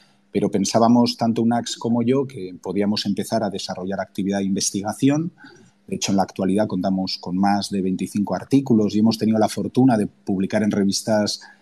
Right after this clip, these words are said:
de, de gran relevancia como Lancet o como Science, de también unir talento y, de hecho, bueno, pues en toda nuestra provincia de Álava, que es pequeñita,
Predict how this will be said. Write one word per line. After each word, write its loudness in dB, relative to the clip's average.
de, -4
de -6
gran 4
relevancia 2
como -8
Lancet 0
o -6
como -6
Science, 2
de 4
también 4
unir 4
talento 0
y, -6
de -2
hecho, -2
bueno, -4
pues -8
en -4
toda -2
nuestra 0
provincia 0
de -4
Álava, 0
que -4
es -8
pequeñita, 0